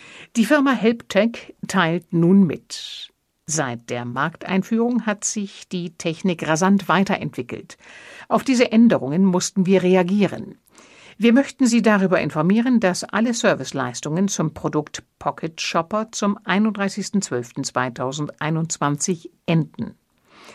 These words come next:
Davon betroffen sind auch die Pocket Shopper Lizenzdatenbanken.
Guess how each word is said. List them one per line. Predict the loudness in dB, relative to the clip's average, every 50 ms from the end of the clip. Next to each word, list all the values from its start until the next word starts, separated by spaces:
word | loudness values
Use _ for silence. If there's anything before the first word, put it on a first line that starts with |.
| -20 -20 -20 -20 -10 -4
Davon | 0 2 2 2 2 2 0
betroffen | 0 0 2 2 2 2 2
sind | 2 2 0 0
auch | 0 -2 -2
die | -2 -4 -6
Pocket | -4 -4 -4 -4 -4 -6 -6
Shopper | -4 -4 -2 -2 -4
Lizenzdatenbanken. | -4 -4 -8 -8 -6 -4 -4 -2 -2 -2 -2 -2 -4 -2 -2 -2 -2 -2 -4 -4 _ -2 0 0 0 -2 -2 -4 -8 _ _ -12 -10 -10 -10 -12